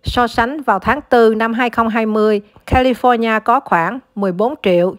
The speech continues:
chín trăm bốn mươi sáu ngàn và một trăm công việc làm. Đến tháng ba năm hai không hai mươi mốt, số lượng công việc làm ở tiểu bang California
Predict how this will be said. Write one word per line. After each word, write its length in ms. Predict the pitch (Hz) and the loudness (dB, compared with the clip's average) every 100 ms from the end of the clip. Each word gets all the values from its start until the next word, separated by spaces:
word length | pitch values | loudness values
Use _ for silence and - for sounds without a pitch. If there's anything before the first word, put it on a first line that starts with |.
| - | -8
chín 160 | 262 320 | -8 -4
trăm 200 | 262 233 | -2 0
bốn 120 | 269 | -2
mươi 100 | 285 | -2
sáu 260 | - 233 285 | -2 -2 0
ngàn 360 | 254 202 180 | -2 -4 -4
và 120 | 175 | -6
một 280 | 180 175 - | -6 -6 -4
trăm 200 | 240 226 | -4 -2
công 200 | 226 220 | -2 -2
việc 200 | 196 165 | -2 -2
làm. 300 | 190 180 160 151 _ _ _ _ _ _ _ _ _ _ _ | 0 0 -2 -10 _ _ _ _ _ _ _ _ _ _ _
Đến 260 | 214 240 | -8 -6
tháng 260 | 269 277 302 | -4 -6 -2
ba 220 | 254 240 | -4 -4
năm 180 | 226 233 | -6 -6
hai 200 | 220 240 | -4 -4
không 200 | 233 233 | -4 -4
hai 120 | 226 | -2
mươi 140 | 220 220 | -2 0
mốt, 300 | 220 233 311 _ _ _ - | 0 0 -2 _ _ _ -20
số 220 | - 302 | 0 2
lượng 240 | 262 190 | 2 0
công 160 | 254 247 | 0 0
việc 220 | 196 185 | -2 0
làm 260 | 208 190 170 | 2 2 0
ở 120 | 185 | -4
tiểu 200 | - 220 | 0 2
bang 180 | 233 233 | 2 0
California 840 | 240 233 220 - 214 202 202 196 | 2 2 2 0 -2 -2 -4 -4